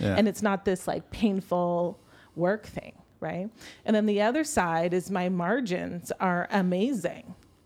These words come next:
Speaker 2: In real estate, being a real estate person, you know, you see the billboards, you see the bus shelters, you see the ads. All the other agents in my office are spending tens of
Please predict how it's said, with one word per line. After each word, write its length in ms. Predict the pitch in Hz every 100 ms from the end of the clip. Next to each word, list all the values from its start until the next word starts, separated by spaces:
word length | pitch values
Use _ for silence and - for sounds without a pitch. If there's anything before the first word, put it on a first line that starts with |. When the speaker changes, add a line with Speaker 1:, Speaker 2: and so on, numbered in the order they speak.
| -
Speaker 2:
In 180 | 226
real 220 | 185 208 339
estate, 520 | - - 180 180 185
being 240 | 226 247
a 60 | 214
real 200 | 190 214
estate 260 | 240 190 170
person, 720 | 175 160 180 175 180 180 -
you 140 | 185
know, 120 | 175 175
you 120 | 185
see 160 | -
the 80 | 202
billboards, 640 | 175 185 185 180 190 180
you 60 | 180
see 140 | -
the 120 | 185 185
bus 240 | 185 180
shelters, 560 | - 190 180 185 180 180
you 40 |
see 140 | -
the 200 | 196 196 180
ads. 400 | 170 180 180 - - - -
All 160 | - 208
the 140 | 247
other 220 | 240 202
agents 340 | 185 196 214 214
in 80 | 175
my 140 | 165
office 400 | 165 190 202 180
are 80 | 160
spending 400 | - 180 170 165
tens 420 | - - 196 196
of 100 | 165